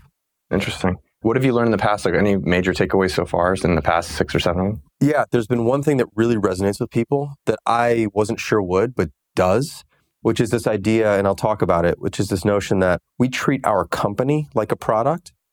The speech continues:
Speaker 2: and that people know how to iterate on products. Like, it's a no-brainer. Everyone does it a little bit differently, but that if you continue to iterate on a product, the product should get better. Little small adjustments and constantly make
Speaker 1: Mm.
Speaker 2: it better, right?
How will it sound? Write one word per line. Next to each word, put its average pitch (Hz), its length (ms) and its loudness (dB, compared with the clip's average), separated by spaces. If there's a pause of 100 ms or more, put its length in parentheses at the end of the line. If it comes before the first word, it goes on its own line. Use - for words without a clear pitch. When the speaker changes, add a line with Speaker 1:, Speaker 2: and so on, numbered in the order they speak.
(140)
Speaker 2:
and 113 160 2
that 107 300 0
people 156 220 0
know 156 100 0
how 139 120 -2
to 123 100 -2 (100)
iterate 107 260 0
on 87 140 -4
products. 82 420 -6
Like, 90 160 -2 (200)
it's 131 120 -4
a 131 60 2
no-brainer. 107 580 2
Everyone 107 240 0
does 95 180 0
it 90 120 -2
a - 20 -12
little 101 120 0
bit 92 120 -2
differently, 117 380 0
but 95 180 -2
that 95 200 0 (380)
if - 160 -2
you 123 80 0
continue 151 460 0
to 123 100 2
iterate 117 380 0
on 110 120 2
a 95 60 0
product, 98 420 0
the - 60 0
product 92 300 -2
should 87 180 -2
get 90 220 -2
better. 78 320 0 (200)
Little 80 200 -6
small - 280 -2
adjustments 107 540 -2
and 87 100 -2
constantly 120 440 0
make - 100 2
Speaker 1:
Mm. 80 60 -2
Speaker 2:
it 76 40 -4
better, 92 200 2
right? 101 160 0